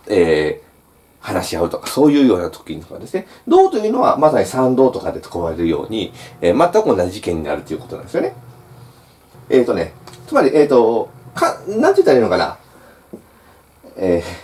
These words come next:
ー、和っていう字は、えー、会えるっていう、これ、えー、訓読みすると会えるってなるじゃないですか。会えるって使います。これ、ど-、で、道っていうのは、ど-、道なんですよね。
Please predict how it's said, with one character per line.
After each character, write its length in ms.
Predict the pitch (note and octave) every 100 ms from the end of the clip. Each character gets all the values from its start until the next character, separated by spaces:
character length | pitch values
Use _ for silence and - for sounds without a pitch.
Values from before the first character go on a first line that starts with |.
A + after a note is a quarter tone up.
| - _ _ _ - - _
ー、 40 |
和 160 | A3+ D#4+
っ 60 | D#4+
て 120 | D#3+
い 100 | A#2+
う 100 | G2
字 120 | F#2
は、 400 | F#2 E2 D#2 E2 _
え 420 | F#2 E2+ E2 -
ー、 60 | -
会 260 | - F#3+
え 40 | F#4+
る 80 | F#4
っ 20 |
て 220 | - A#3
い 120 | A#3+ -
う、 40 |
こ 120 | B3+
れ、 400 | C4+ C4+ C4 - - -
え 160 | G#3 G3
ー、 240 | - -
訓 160 | - G#3
読 180 | G#3
み 80 | G#3+
す 120 | G#3
る 60 | A#3+
と 60 | G3
会 240 | - - -
え 20 |
る 100 | -
っ 20 |
て 180 | - F2+
な 120 | E2
る 60 | D2+
じ 80 |
ゃ 60 | D#2+
な 60 | D2+
い 20 |
で 60 |
す 60 | D2+
か。 140 | - - - - - - -
会 240 | F2 G#2
え 40 | C3
る 80 | -
っ 20 |
て 100 | -
使 200 | - -
い 40 |
ま 180 | - -
す。 120 | - - _ _ _ _ - F#3
こ 240 | - C4+
れ、 60 | A#3
ど-、 320 | C4+ A3+ - - - - -
で、 240 | A3 C4 D#3
道 300 | A#3+ C#4+ C3
っ 60 |
て 80 | F#2
い 120 | F2
う 40 | E2+
の 80 |
は、 120 | D#2+ E2
ど-、 300 | F2+ G#2 -
道 260 | F#2 G2+ D#2+
な 120 | -
ん 80 | -
で 80 |
す 80 | -
よ 80 | -
ね。 160 | F#4